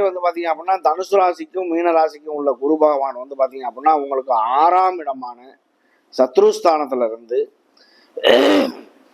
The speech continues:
உங்களுடைய இரண்டாம் இடத்தை பாக்குறாரு. உங்களுடைய இரண்டாம் இடத்தை, மகர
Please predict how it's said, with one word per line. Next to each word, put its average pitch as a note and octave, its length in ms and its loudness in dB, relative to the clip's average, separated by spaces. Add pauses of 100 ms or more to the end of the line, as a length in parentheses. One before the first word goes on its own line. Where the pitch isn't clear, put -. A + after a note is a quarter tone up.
(640)
உங்களுடைய G3 460 4 (220)
இரண்டாம் G3+ 540 2
இடத்தை D#3+ 240 -4 (100)
பாக்குறாரு. A#2+ 380 -4 (600)
உங்களுடைய D3+ 360 4 (140)
இரண்டாம் F3+ 560 0
இடத்தை, D3 340 -4 (720)
மகர C#3+ 360 2